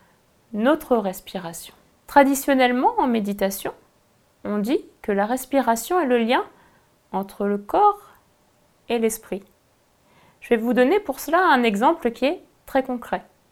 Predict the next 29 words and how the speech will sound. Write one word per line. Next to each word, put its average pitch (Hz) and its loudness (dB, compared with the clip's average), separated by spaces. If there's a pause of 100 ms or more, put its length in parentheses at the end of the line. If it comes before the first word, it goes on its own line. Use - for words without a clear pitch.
(120)
Imaginez, 247 2 (200)
vous 220 -2
avez 233 4
une 254 2
pensée 202 -2 (960)
qui 277 -2
vous 254 -2
fait 240 -2
peur - -6 (1500)
ou 339 0 (380)
une 202 -4
pensée 196 -4
qui 233 -10
vous 196 -6
met 262 -2 (120)
en - -4
colère. 190 -6 (960)
Très 254 2
rapidement, 226 0
si 294 -6
vous 233 -4
faites 208 -4
attention, 190 -6
vous 220 -4
allez 185 0
voir 269 2
que - -2
votre 226 -2
respiration 233 -2